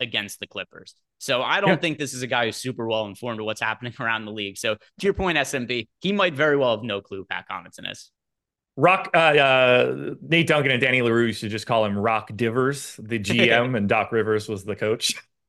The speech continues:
Speaker 1: <laughs> That's very funny as well. He's just Glenn to me. He's just
Speaker 2: Yeah.
Speaker 1: Glenn. He's, he's no doctor in my book.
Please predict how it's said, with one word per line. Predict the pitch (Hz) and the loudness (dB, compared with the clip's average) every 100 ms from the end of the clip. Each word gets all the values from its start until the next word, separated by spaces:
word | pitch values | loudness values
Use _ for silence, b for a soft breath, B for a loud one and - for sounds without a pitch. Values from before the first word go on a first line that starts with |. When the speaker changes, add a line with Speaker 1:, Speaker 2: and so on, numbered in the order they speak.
| - | -20
Speaker 1:
<laughs> | 202 - - - | -20 -16 -16 -12
That's | 120 110 | -10 -8
very | 110 143 113 | -8 -6 -6
funny | 110 104 101 | -8 -10 -12
as | 98 | -14
well. | 101 104 101 b b - | -14 -12 -12 b b -6
He's | 185 | -4
just | 208 175 | -2 -4
Glenn | 135 131 113 | -4 -4 -4
to | |
me. | 98 92 90 _ | -6 -6 -8 _
He's | - 151 | -2 -2
just | 143 127 | -2 -2
Speaker 2:
Yeah. | 113 | -2
Speaker 1:
Glenn. | 101 92 | -2 -2
He's, | 110 127 101 | -4 -6 -8
he's | 127 | -8
no | 127 120 | -4 -4
doctor | 110 104 101 - | -2 -2 -4 -6
in | 95 | -8
my | 95 92 | -4 -4
book. | 92 101 - | -6 -12 -14